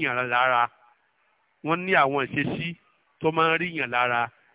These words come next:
Tí ì ní fẹ́ kí ọmọ mi kó náà wà nínú irú ìṣesí bẹ́ẹ̀. So,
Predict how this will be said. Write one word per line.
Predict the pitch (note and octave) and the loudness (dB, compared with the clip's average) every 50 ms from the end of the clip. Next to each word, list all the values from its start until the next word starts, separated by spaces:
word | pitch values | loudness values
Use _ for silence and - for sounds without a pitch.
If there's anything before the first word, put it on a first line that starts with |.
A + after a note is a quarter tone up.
| _ _ - | _ _ -2
Tí | - G#3 | 4 6
ì | B3+ B3+ G#3+ | 6 6 6
ní | E3+ D#3 D3 D3+ | 4 2 0 0
fẹ́ | - - G3+ G3+ G3 | 4 6 6 6 6
kí | - - G#3+ G#3 | 4 0 4 8
ọmọ | F#3 E3+ F3 F3+ F3+ F3+ E3+ D#3+ D3 C#3+ | 8 8 8 8 6 4 6 4 4 2
mi | D3 D#3 D#3+ D#3+ D#3+ D#3+ E3 - - - - _ _ _ | 0 2 2 4 4 4 2 -2 -12 -20 -20 _ _ _
kó | G3+ G3+ F#3 | 6 6 6
náà | E3+ F#3 G3 F3 | 6 6 4 4
wà | D3+ D3+ F3 D#3+ C#3+ | 6 8 6 6 6
nínú | C#3 C#3+ E3+ E3+ | 4 0 0 -2
irú | D3+ D#3+ | 0 -2
ìṣesí | D3+ - C#3+ C3 A#2 C3+ D3 | 0 -2 -2 -4 -4 -2 0
bẹ́ẹ̀. | D3 C#3+ B2+ - - _ _ _ _ _ _ _ _ _ _ _ _ _ _ _ _ _ _ _ _ _ _ _ _ _ _ _ _ _ _ _ _ _ _ _ _ _ _ _ _ _ _ _ _ _ _ _ _ _ _ _ _ _ _ - | 0 0 0 0 -6 _ _ _ _ _ _ _ _ _ _ _ _ _ _ _ _ _ _ _ _ _ _ _ _ _ _ _ _ _ _ _ _ _ _ _ _ _ _ _ _ _ _ _ _ _ _ _ _ _ _ _ _ _ _ 0
So, | - A#3 | 4 6